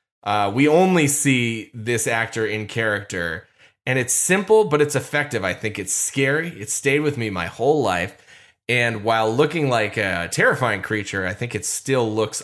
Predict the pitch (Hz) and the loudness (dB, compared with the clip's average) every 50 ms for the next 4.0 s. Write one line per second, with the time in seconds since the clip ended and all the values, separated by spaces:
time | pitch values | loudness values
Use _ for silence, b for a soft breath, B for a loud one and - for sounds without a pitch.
0 | - 98 98 92 90 95 110 127 131 - - - 98 92 90 82 87 98 - - | -6 -6 -4 -4 -2 0 0 0 0 0 -4 -8 -6 -4 -4 -4 -4 -6 -10 -16
1 | _ _ _ _ _ _ _ _ _ _ _ _ 92 95 90 87 85 82 80 80 | _ _ _ _ _ _ _ _ _ _ _ _ -4 -2 0 0 -2 -2 -4 -6
2 | - 92 107 107 92 101 117 117 - - 113 98 104 104 101 101 107 120 120 107 | -6 -4 -4 -2 0 0 -2 -2 -2 -4 -4 -2 -4 -4 -4 -6 -4 -4 -6 -6
3 | 104 - - 104 104 101 107 110 117 123 120 92 107 110 107 104 98 98 - - | -8 -10 -10 -10 -6 -4 -2 -2 0 -2 -2 -2 0 0 0 0 -2 -4 -8 -12